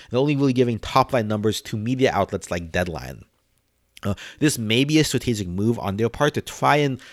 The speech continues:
leverage the risk that they're taking. So they're taking a risk and, and releasing movies right now, and clearly it's not really paying off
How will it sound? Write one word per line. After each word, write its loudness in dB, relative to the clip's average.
leverage 0
the 0
risk 2
that 0
they're 4
taking. -2
So -2
they're 4
taking 0
a 0
risk -2
and, -10
and -10
releasing -4
movies -2
right -2
now, -8
and -2
clearly 6
it's 0
not 4
really -2
paying 2
off 0